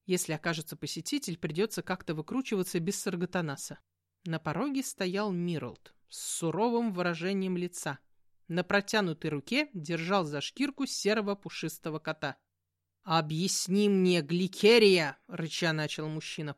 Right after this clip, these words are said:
«Почему этот бес утверждает, что я не могу его изгнать? Почему он клянётся, что заключил договор с герцогиней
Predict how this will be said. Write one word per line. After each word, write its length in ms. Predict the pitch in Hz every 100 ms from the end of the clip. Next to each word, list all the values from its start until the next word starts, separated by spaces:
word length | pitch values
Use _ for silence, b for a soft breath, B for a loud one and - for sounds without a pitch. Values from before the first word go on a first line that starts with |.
| -
«Почему 460 | 180 - 196 226
этот 260 | 220 208 185
бес 340 | 175 220 -
утверждает, 800 | 180 - 185 175 175 185 208 208
что 200 | - -
я 160 | 190 202
не 120 | 196
могу 300 | 202 180 214
его 300 | 208 202 226
изгнать? 600 | 196 175 226 277 - - B B B B B
Почему 440 | 214 202 - 226
он 160 | 277 247
клянётся, 680 | - 208 220 202 214 - 233
что 240 | - 208
заключил 580 | 196 202 220 220 208 214
договор 480 | 196 208 214 196 208
с 100 | -
герцогиней 800 | 180 220 - 220 196 202 214